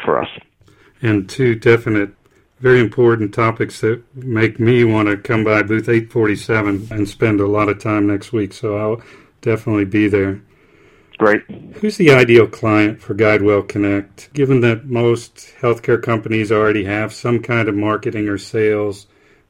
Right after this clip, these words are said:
Speaker 2: who's the right company to come and, and visit you next week or, you know, at any time?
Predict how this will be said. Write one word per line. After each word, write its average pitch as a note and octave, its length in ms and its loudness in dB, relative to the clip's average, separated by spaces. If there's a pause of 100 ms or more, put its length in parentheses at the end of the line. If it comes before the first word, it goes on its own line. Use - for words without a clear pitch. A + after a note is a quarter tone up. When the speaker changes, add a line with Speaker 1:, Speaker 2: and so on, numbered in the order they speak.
(360)
Speaker 2:
who's F3+ 220 -4
the C#3 100 0
right A#2 280 2
company G#2+ 440 -6
to G2 100 -10
come G#2+ 360 -6
and, G2+ 280 -6
and G#2+ 140 -6
visit G2+ 340 -4
you G#2+ 120 -4
next G#2+ 280 -6
week A2+ 200 -2
or, B2+ 280 2 (440)
you C3 180 -4
know, B2+ 140 -4
at B2+ 160 2
any C3 200 0
time? F#2+ 320 -8